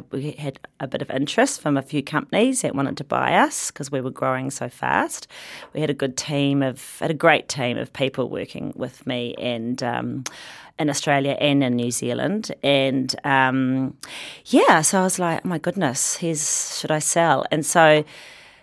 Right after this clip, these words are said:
I talked to my accountant in Sydney, and he said, "Look, you should probably talk to these guys. Um, they're, uh,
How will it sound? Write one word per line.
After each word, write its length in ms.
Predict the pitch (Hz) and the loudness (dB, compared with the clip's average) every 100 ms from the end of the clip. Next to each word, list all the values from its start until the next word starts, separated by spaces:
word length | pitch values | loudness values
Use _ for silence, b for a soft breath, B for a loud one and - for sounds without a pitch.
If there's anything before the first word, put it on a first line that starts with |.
| B _ _ _ _ - | B _ _ _ _ 4
I 220 | 165 165 | 6 6
talked 260 | - 214 | 4 0
to 80 | 196 | 4
my 120 | 196 | 4
accountant 460 | 160 170 151 147 131 | 4 4 2 2 0
in 80 | 147 | 0
Sydney, 400 | - 165 - 135 | 0 0 0 0
and 100 | 139 | 2
he 140 | 143 | 0
said, 400 | 135 - 147 131 | -2 0 0 0
"Look, 120 | 139 - | 0 -2
you 80 | |
should 140 | - 143 | -6 -6
probably 180 | 147 156 | -4 -4
talk 220 | 156 - | -2 -4
to 80 | - | -4
these 160 | 131 | -4
guys. 520 | - 131 127 131 - - | 0 0 0 -2 -4 -4
Um, 380 | 135 127 123 123 | -2 -2 -2 -4
they're, 460 | 131 127 131 - - _ _ | -4 -2 -2 -4 -8 _ _
uh, 60 | - | -8